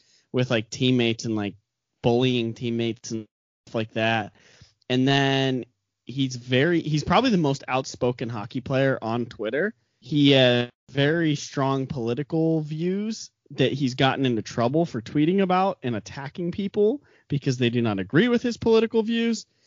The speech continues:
I'm, I mean, I'm not saying one way or another on this, but, like, yeah, so that's kinda where he is. And he's been struggling this season. He just got signed to, a, I think, a ten million,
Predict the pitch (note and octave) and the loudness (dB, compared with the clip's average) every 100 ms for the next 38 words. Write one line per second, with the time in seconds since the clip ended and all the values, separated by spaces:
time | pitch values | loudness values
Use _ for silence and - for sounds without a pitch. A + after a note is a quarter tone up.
0 | _ _ _ C3 C3+ C3 C3+ - C3 C#3+ | _ _ _ 2 2 2 -2 -6 0 2
1 | C3+ B2+ B2+ E3 F#3+ E3 D#3 D3 E3+ D3 | 4 2 2 4 6 4 2 -2 0 2
2 | C#3+ C3 A#2+ - - _ _ C3+ C3 D#3+ | 2 0 -4 -8 -20 _ _ 0 6 8
3 | D#3 D3 C#3 C3+ C3 B2+ B2 B2 A#2 A#2 | 8 8 6 6 4 2 2 0 0 -2
4 | - C#3 B2 A#2 G#2+ _ _ _ - F3 | 0 0 0 -2 -4 _ _ _ -4 2
5 | C#3 G2 D3+ D#3+ - G#3 D#3 C3+ C#3+ C3 | 2 0 0 0 0 -2 0 2 2 0
6 | E3 D3+ G#2+ B2 - _ _ - _ _ | 0 0 2 -2 -6 _ _ -20 _ _
7 | _ _ _ - D#3 D3+ D3 C#3+ C#3 - | _ _ _ 2 4 4 4 2 2 -2
8 | - A3 D#4+ C#4+ - D#3+ C3+ B2+ B2 A#2+ | -2 0 0 -2 -2 -2 -2 0 -2 -2
9 | A2+ - A#2 A#2 A#2+ A#2+ B2 _ _ _ | -4 -6 -4 -4 -4 -6 -10 _ _ _
10 | D#3+ C#3+ D#3+ E3 G3 A3 - A3 C3 - | -14 0 2 4 2 2 2 2 2 -6
11 | - B2 D#3+ E3+ C3 G2+ E2+ - - E3 | -2 4 4 4 2 0 -2 -8 -2 2
12 | A#3+ - - C3+ D3+ D#3 B2+ A2+ | 2 0 0 2 2 2 0 -2